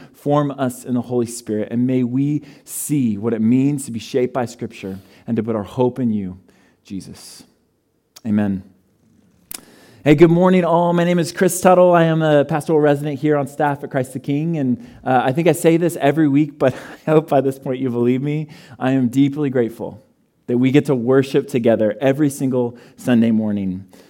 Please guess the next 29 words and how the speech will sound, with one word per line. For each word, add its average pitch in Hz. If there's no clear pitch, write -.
Last 160
week, 180
Ashley 156
introduced 160
us 151
to 160
our, 151
uh, 131
sermon 185
series, 202
if 190
you 202
will. 202
Um, 139
and, 151
and 143
we're 147
gonna 160
be 151
going 151
over 147
that 143
the 139
next 139
few 131
months. 107
So 147
as 139
Anglicans, 180